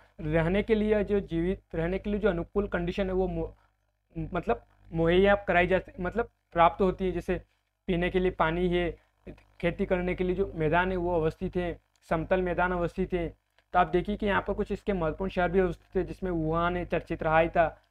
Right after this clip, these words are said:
इसके अलावा आप शंघाई को देखिए, हांगकांग को देखिए, मकाओ को देखिए,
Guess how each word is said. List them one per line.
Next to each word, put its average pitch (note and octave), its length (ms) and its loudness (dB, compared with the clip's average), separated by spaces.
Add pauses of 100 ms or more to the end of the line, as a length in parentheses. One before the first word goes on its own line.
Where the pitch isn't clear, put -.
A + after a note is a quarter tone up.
(240)
इसके - 180 -2
अलावा F#3 220 8
आप F3+ 120 2
शंघाई E3+ 400 2
को F3+ 140 0
देखिए, F3 440 0 (360)
हांगकांग F3 360 0
को F#3+ 120 0
देखिए, F3 500 0
मकाओ D#3+ 400 2
को F#3 100 0
देखिए, E3+ 580 -2